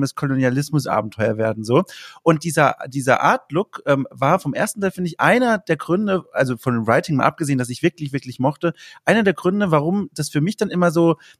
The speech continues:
ähm, so einen, so einen, so einen netten Abstand von dieser Gefahr genommen hat, weil dieser Look, dieser Pixel-Look,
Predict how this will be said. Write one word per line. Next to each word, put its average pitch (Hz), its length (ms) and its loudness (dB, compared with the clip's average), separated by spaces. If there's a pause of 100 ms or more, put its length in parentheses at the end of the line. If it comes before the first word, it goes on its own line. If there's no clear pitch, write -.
ähm, 147 300 2
so 127 140 -2
einen, 147 240 2
so 139 120 -2
einen, 131 280 0
so 127 80 -4
einen 135 160 2
netten 170 240 2
Abstand 156 480 0
von 143 100 -2
dieser 135 220 -2
Gefahr 131 340 0
genommen 117 300 -2
hat, 113 160 -2
weil 123 100 2
dieser 120 200 0
Look, 196 220 0
dieser 127 220 -2
Pixel-Look, 160 560 -4